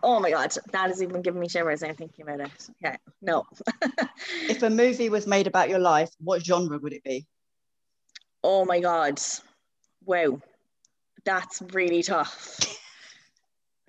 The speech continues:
Speaker 1: That's probably <laughs> the hardest question I've ever been asked in my life. Mixture between, like, comedy and action,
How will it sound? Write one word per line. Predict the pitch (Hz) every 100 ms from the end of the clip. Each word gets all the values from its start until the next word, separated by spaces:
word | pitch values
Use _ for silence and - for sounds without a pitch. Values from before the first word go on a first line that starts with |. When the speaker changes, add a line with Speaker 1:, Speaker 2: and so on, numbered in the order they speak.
| 196
Speaker 1:
That's | 233 226 - -
probably | - 240 269
<laughs> | 262
the | 254
hardest | 269 359 392 403 269 -
question | 285 - - - 226 185 214 - - 240
I've | 214 214
ever | 220 127 226 226 196
been | 202
asked | 196 240 - -
in | - - 196
my | 190
life. | 185 165 165 - - - - -
Mixture | 208 226 330 - - 269
between, | 240 220 262 240 220
like, | 202 190 - - _ _ -
comedy | - 240 233 214 190
and | -
action, | 196 202 - - 139 143